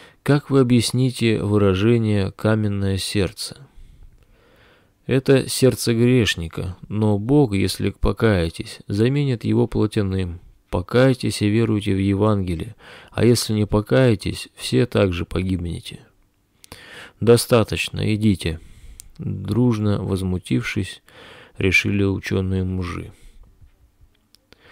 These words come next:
Психиатрическая комиссия, освидетельствовавшая брата, единодушно признала его слабоумным дебилом.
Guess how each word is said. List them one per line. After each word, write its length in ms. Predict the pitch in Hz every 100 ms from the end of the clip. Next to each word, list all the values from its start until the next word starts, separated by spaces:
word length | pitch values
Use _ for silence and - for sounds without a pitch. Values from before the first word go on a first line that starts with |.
| - - - - - - - - - -
Психиатрическая 960 | - 113 117 117 147 139 120 - 127
комиссия, 760 | 127 135 147 151 - 101 90 85
освидетельствовавшая 1080 | 92 90 113 131 127 113 - 110 98 - 104
брата, 580 | 101 120 131 131 107 92
единодушно 760 | 92 98 95 107 131 127 -
признала 560 | 98 107 95 110 120 107
его 380 | 98 95 113 107
слабоумным 760 | - 95 87 92 110 107 104
дебилом. 600 | 101 98 90 87 85 82